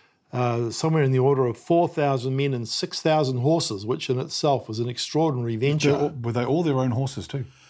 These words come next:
Speaker 1: Well, no, some of them were bought by the army. In fact, I heard from, uh, people who were there at the time that said you couldn't buy a horse in New Zealand because the army had, had requisitioned them all.
Speaker 2: Yeah.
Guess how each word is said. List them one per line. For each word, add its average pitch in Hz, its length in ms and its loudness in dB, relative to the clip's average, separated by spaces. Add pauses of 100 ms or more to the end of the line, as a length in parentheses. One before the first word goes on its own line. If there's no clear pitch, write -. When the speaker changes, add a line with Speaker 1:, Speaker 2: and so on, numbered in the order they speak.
(160)
Speaker 1:
Well, 220 200 4
no, 214 300 2
some 208 260 2
of 196 80 2
them 170 180 0
were 147 100 4
bought 151 320 2
by 139 180 2
the 135 140 2
army. 147 500 0
In 127 160 -4
fact, 147 280 -2
I 143 180 4
heard 156 260 0
from, 123 380 -2
uh, 120 160 -2
people 143 500 -2
who 123 160 2
were 110 100 2
there 135 240 2
at 127 80 -2
the - 80 -18
time 143 300 0
that 117 120 -6
said 123 200 -4
you 123 60 -12
couldn't 143 200 0
buy 147 240 2
a 135 40 -2
horse 117 260 -8
in 117 80 -8
New 113 120 -6
Zealand 123 360 -4
because 127 340 -4
the 123 140 -2
army 135 260 0
had, 113 160 -6 (380)
had 143 160 0
requisitioned 151 640 2
them 135 120 2
all. 117 360 -2
Speaker 2:
Yeah. 139 140 -2